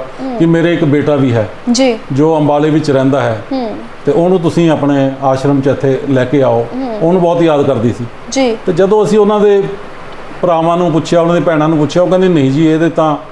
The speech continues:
Speaker 2: ਇੱਕੋ ਬੱਚਾ ਸੀਗਾ, ਉਹਦੀ ਡੈਥ ਹੋ ਚੁੱਕੀ ਹੈ,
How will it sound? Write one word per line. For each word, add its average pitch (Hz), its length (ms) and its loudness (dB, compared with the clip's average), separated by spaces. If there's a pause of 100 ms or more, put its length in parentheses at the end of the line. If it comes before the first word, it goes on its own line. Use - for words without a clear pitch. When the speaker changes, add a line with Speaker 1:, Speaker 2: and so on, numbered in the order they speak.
(560)
Speaker 2:
ਇੱਕੋ 180 240 2
ਬੱਚਾ 170 300 2
ਸੀਗਾ, 135 280 2
ਉਹਦੀ 156 300 2
ਡੈਥ 131 280 0
ਹੋ 151 80 0
ਚੁੱਕੀ 165 400 0
ਹੈ, 131 200 0